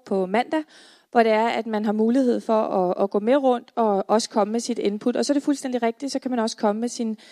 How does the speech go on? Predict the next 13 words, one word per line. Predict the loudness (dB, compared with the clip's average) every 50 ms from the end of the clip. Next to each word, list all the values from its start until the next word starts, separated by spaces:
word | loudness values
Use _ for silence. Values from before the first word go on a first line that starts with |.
| -20 -20 _
skriftlige | -4 2 2 2 2 2 -2 -2 0 2
høringssvar. | 2 2 2 0 -2 -4 -4 -4 -6 -6 -6 _ _ -20 -20 -20 -20 -20 _ _ _ _ 4
Det | 4 6
er | 6 4
sådan, | 2 0 -2 -2 -4 -4 -6
så | -4 0 2 2 2 2
de | 0 0 0 0 2
områder, | 4 2 2 2 2 2 2 2 2
vi | 0 -2
ejer | -4 -4 -4 -4 -4 -4
selv | -4 -2 -2 -2 -2 -2 -6
som | -8 -4 -4 -4 -4
kommune, | -4 -4 -2 0 2 2 2 2 2 2 0 0